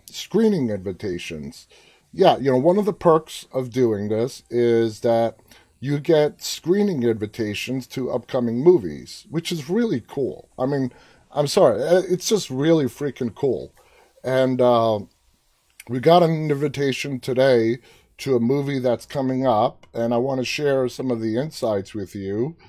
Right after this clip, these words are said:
Uh, the movie is called Locked In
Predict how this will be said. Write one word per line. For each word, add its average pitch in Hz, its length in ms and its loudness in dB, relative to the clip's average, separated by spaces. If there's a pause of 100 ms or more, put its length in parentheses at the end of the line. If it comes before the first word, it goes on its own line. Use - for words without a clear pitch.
(400)
Uh, 113 720 2 (260)
the 117 120 -4
movie 175 440 2
is 143 140 -4
called 131 500 2 (100)
Locked 117 680 -2 (180)
In 110 460 -6